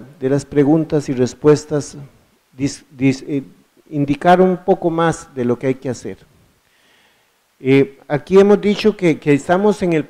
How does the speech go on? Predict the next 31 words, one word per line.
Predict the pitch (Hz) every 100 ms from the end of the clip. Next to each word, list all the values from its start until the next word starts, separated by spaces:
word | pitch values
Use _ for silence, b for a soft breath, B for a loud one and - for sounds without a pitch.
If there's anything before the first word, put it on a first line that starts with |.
| -
en | 147
el | 143
momento | 139 143 170 202 196 185
justo | 160 196 - 156
para | 139 127 120
señalar | - 143 131 135 151
cosas. | 151 139 135 127 - - _
La | 156 143
web | 147 185 185
dos | 185 -
punto | 190 185 180
cero, | 151 175 175 180 170 147 b b -
quiero | 180
señalar | 185 185 165 160 170
solo | 170 180 185
eso, | 185 - - _ b b b _
tiene | 190 190
más | 185 185 185
de | 170 175
diez | 170 185 185 202
años, | 190 180 135 117 - -
lo | 127
que | 139
tiene | 156 160 160
que |
ver | 156 147
con | 151 147 135 113
redes | 147 143 147
sociales, | 143 123 - 143 143 139 139 127
videoconferencias, | 131 131 120 127 123 131 127 147 139 135 127
etcétera. | 120 - 135 135 98